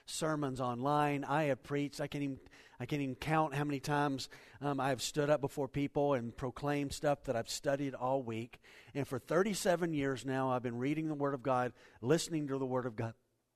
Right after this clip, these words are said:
God, going to the nations with the Word of God, sitting in small groups with the Word of God. And I'll just confess to you this morning that I still cannot fathom the depth of the salvation that has come to me.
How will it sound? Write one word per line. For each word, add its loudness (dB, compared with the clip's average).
God, 4
going 2
to 2
the 2
nations 2
with -6
the -4
Word -2
of -6
God, 2
sitting 0
in 0
small 2
groups -4
with -6
the -6
Word 0
of -8
God. 2
And -2
I'll 4
just -4
confess -4
to -10
you -4
this -6
morning -6
that 4
I 6
still -2
cannot 0
fathom 2
the -2
depth -2
of -8
the -8
salvation -4
that -4
has -10
come -12
to -14
me. -16